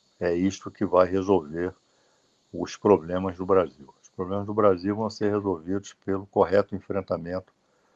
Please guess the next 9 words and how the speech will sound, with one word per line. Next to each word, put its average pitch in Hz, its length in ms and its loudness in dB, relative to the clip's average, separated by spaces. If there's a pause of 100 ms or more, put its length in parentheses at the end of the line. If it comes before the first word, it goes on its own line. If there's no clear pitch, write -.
(340)
é, 82 220 -6
na 90 160 2
luta 87 300 -4
de 76 140 -10
classes, 95 580 0
com - 140 -10
um 82 40 -10
programa 82 500 -4
estratégico, 90 1040 -2